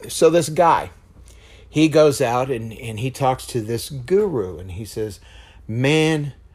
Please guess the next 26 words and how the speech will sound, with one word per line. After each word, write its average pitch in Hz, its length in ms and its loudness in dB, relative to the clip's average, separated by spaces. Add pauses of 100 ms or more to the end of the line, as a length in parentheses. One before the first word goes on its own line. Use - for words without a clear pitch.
(600)
I - 100 -6
want 123 340 -2
success. - 720 -12
I 101 40 -12
wanna 117 240 -6
be 117 160 -4
successful 104 720 -10
in 101 80 -12
my 92 160 -12
life." - 420 -16
And 113 140 -8
you 120 80 -4
guys 127 180 2
will 135 60 -2
have 127 100 -4
to 120 100 -6
forgive 123 260 -4
me 127 80 -2
if 113 120 -4
I 113 60 -2
butcher 107 320 -8
the 104 120 -6
story 90 320 -10
a 82 60 -16
little 67 200 -18
bit. - 180 -16